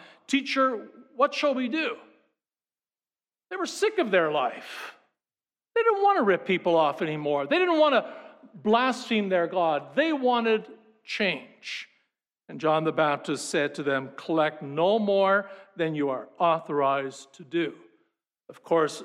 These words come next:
John also made clear the only way that this can happen in your life is, is through Jesus Christ, who will baptize you with the Holy Spirit and fire. The passage that we read,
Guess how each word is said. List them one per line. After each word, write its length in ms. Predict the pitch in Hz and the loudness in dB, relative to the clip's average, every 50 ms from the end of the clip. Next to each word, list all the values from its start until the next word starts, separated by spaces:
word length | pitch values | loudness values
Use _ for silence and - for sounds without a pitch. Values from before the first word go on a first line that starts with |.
| - 165 | -16 -8
John 360 | - 170 156 147 147 139 147 | -2 0 2 2 0 0 -4
also 440 | - - 165 185 214 214 - - 202 | -4 0 2 2 2 0 0 -4 -2
made 320 | 180 165 156 151 147 151 - | -2 0 0 -2 -2 -6 -8
clear 320 | - 170 151 143 143 139 | -4 -2 0 2 2 0
the 160 | 127 139 143 - | 0 -4 -6 -2
only 400 | - 160 190 214 220 214 190 175 | 0 2 2 4 4 4 2 4
way 240 | 160 165 151 156 156 | 4 4 4 4 4
that 200 | 143 143 135 139 | 2 2 0 0
this 200 | 156 156 147 - | 0 -2 -2 -4
can 160 | - - 147 | -8 -14 -12
happen 480 | 147 165 233 214 240 254 254 240 190 151 | -6 -2 2 2 2 2 2 0 -2 -2
in 100 | 147 139 | -2 -4
your 160 | 135 139 135 | -4 -4 -4
life 420 | 135 139 143 143 143 143 147 - - - - _ _ _ _ _ _ - | -2 -2 0 0 -2 -2 -4 -8 -12 -20 -20 _ _ _ _ _ _ -10
is, 240 | 170 151 139 - - - | -8 -8 -8 -10 -10 -6
is 280 | 160 151 135 104 - - _ | -6 -6 -6 -6 -12 -18 _
through 220 | - - 165 151 131 | -12 -6 -6 -6 -4
Jesus 440 | - 160 156 143 127 - - - - | -2 -2 -2 -2 -4 -6 -12 -16 -16
Christ, 560 | _ - - 175 160 165 160 156 - - - | _ -4 0 0 0 0 0 -4 -6 -12 -10
who 100 | - 151 | -8 -6
will 140 | 143 135 139 | -6 -6 -6
baptize 680 | 147 147 143 147 143 - - 165 151 143 139 127 135 | -4 -4 -2 -2 -4 -6 -8 -8 -6 -6 -6 -8 -8
you 300 | 143 135 135 135 131 127 - - _ _ _ - | -8 -6 -6 -6 -6 -8 -12 -18 _ _ _ -16
with 100 | 160 - | -14 -14
the 80 | 156 123 | -10 -6
Holy 280 | 120 147 139 127 131 | -4 -4 -4 -4 -6
Spirit 580 | 135 - - - - 147 135 131 131 131 131 - | -12 -18 -16 -10 -8 -6 -6 -6 -6 -10 -12 -16
and 220 | 135 135 120 117 _ | -20 -20 -20 -20 _
fire. 400 | - - - - - - - - - _ _ _ _ _ _ _ _ _ _ _ _ _ _ _ _ _ _ _ _ _ _ _ _ | -10 -8 -8 -8 -8 -12 -18 -20 -20 _ _ _ _ _ _ _ _ _ _ _ _ _ _ _ _ _ _ _ _ _ _ _ _
The 80 | - 160 | -16 -6
passage 460 | 156 220 247 262 269 262 269 262 208 - | -2 0 2 2 2 0 -2 -2 0 2
that 160 | 226 202 185 | 2 2 2
we 140 | 185 180 170 | 2 2 2
read, 500 | 170 175 160 143 131 135 165 202 233 | 2 2 2 2 0 -2 -4 -8 -10